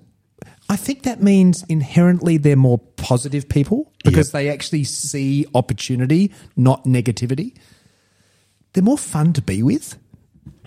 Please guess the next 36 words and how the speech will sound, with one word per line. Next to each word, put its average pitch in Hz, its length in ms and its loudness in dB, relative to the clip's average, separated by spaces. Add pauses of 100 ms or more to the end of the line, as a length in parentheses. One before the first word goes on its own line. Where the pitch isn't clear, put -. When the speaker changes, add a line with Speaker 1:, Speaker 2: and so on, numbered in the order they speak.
(220)
Speaker 2:
Absolutely 196 580 -4
they 143 240 -2
are. 104 120 -2
Speaker 1:
You 180 60 4
know, 196 140 4
th-, 214 160 -4
and 208 100 2
they're 226 80 4
more, 254 220 2 (140)
and 208 220 0 (460)
there's 202 140 -2
a 254 40 -12
big 349 220 -10
thing, 165 240 0
Mim. 104 340 -8
There's 190 180 2
a 160 60 -12 (220)
big - 160 -4
thing 220 220 0
that 185 100 4
I 151 100 4
look 135 160 2
for - 220 -4
in 87 80 -2
people. 78 280 -2
And 95 60 4
we 156 80 6
don't 254 220 0
talk 240 260 -2
about 120 200 -2
this 101 180 -6
much 98 140 -10
Speaker 2:
Yeah. 95 140 2
Speaker 1:
in 101 40 -2
the 95 60 -4
podcast. - 600 -6